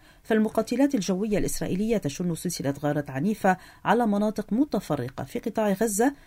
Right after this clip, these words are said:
منذ الفجر وحتى الساعة. وأشار بيان للجيش الإسرائيلي إلى أنه يشن حالياً غارات واسعة النطاق على أهداف تابعة لحماس في قطاع غزة،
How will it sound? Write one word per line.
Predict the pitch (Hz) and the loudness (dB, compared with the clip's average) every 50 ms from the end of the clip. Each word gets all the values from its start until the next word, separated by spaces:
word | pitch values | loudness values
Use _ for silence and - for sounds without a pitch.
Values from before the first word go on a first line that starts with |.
| - - - | -20 -4 0
منذ | 196 240 294 254 185 180 | 6 8 8 8 6 4
الفجر | 165 147 139 - - 247 254 - 214 226 | 0 0 -2 0 -2 -2 -2 0 -2 -2
وحتى | 214 196 - - 175 - - 139 | -2 -2 -2 -4 -8 -4 -4 -4
الساعة. | 135 - - 107 98 113 127 139 - - - - - - | -4 -2 -2 -2 0 0 -2 -4 -6 -10 -20 -20 -12 2
وأشار | - 202 202 233 - 302 320 302 294 285 | 4 6 6 6 6 4 4 6 6 4
بيان | 233 226 220 233 226 220 208 196 | 4 4 2 2 2 2 2 2
للجيش | 190 175 165 175 147 - | 0 2 0 0 -2 -2
الإسرائيلي | 175 185 175 160 - 190 170 156 190 185 233 240 - | -2 -4 -4 -4 -2 -2 0 0 0 -2 -2 -2 -2
إلى | 160 170 | -4 -2
أنه | - 202 190 170 156 | 0 0 0 0 -2
يشن | 175 - 135 - - 147 143 147 | -2 -4 -4 -4 -2 -2 -2 -2
حالياً | - - 151 196 208 214 185 175 160 | -2 -2 -2 0 0 0 0 0 0
غارات | 151 147 143 139 - | 0 0 -2 -2 -2
واسعة | 190 190 - - 156 135 135 - | -2 -2 0 0 -2 -2 -2 -2
النطاق | 135 135 139 143 202 202 208 208 - - - - - - - | -2 -2 0 2 2 2 2 0 -4 -18 -16 -16 -16 0 2
على | 196 196 202 | 4 6 6
أهداف | - 208 190 254 269 269 254 | 4 4 2 2 0 2 0
تابعة | 220 196 196 180 175 190 160 151 - | 0 0 0 2 2 2 0 0 0
لحماس | - 131 120 139 - - 156 170 185 196 196 196 - - - - - | -2 -2 -2 -4 -4 -2 -2 0 2 2 0 -2 -4 -12 -20 -20 -20
في | - - 277 | -2 0 0
قطاع | 269 - 208 - 170 139 139 | 2 2 0 -2 0 0 0
غزة، | 139 139 170 156 - 120 104 | 2 2 0 0 2 -2 -4